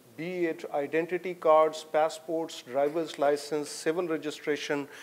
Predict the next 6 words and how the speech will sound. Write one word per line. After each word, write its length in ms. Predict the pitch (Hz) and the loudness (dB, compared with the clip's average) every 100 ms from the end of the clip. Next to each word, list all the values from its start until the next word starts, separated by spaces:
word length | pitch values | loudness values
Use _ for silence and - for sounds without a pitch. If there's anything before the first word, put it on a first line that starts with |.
| - - | -18 0
documents 480 | 151 147 156 151 143 | 8 8 8 2 4
like 320 | 147 135 123 | 6 4 4
birth, 480 | 120 147 156 151 - | 8 10 10 6 0
death, 420 | 131 147 147 - | 6 6 4 -12
marriage 500 | - 131 139 147 151 | -4 4 6 6 0
certificates, 920 | - 156 143 147 135 131 143 143 - | -2 -2 0 -2 -6 -2 0 0 -6